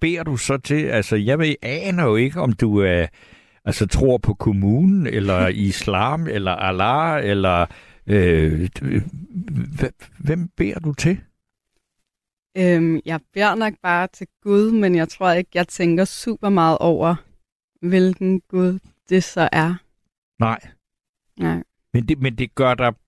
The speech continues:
Speaker 1: på en måde godt, eller er det, fordi du er enormt presset, når du gør det, eller bange, eller hva-, hvad, hvad er det?
Speaker 2: Ja, det er nok, hvis jeg er meget bekymret for et eller andet, så
Speaker 1: Ja.
Speaker 2: Ja,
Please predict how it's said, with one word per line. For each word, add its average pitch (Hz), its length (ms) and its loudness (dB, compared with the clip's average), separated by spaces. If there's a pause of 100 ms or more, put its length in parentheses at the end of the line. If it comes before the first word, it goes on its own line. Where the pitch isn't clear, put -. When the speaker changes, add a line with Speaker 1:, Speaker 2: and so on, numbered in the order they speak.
(100)
Speaker 1:
på - 140 -2
en 160 300 -2
måde 135 220 0
godt, 131 360 0
eller 107 220 2
er 104 40 2
det, 95 160 -2
fordi 135 260 0
du 135 160 2
er 107 60 2
enormt 120 340 0
presset, 139 460 -2
når 95 180 2
du 85 120 -2
gør 90 220 0
det, 120 180 -4
eller 85 500 0 (640)
bange, 127 560 0
eller 82 360 -4
hva-, 92 160 -4
hvad, 147 260 -2
hvad 139 240 0
er 143 40 0
det? 160 160 -4 (1120)
Speaker 2:
Ja, 170 240 0 (220)
det 196 80 -2
er 190 180 2
nok, 208 260 -6
hvis 196 220 -6
jeg 180 120 0
er 180 40 -2
meget 175 400 -2
bekymret 170 600 -2 (160)
for 180 180 -2
et 180 160 -2
eller 170 180 -2
andet, 160 300 2
så 175 240 0 (680)
Speaker 1:
Ja. 101 120 0 (1400)
Speaker 2:
Ja, 175 180 0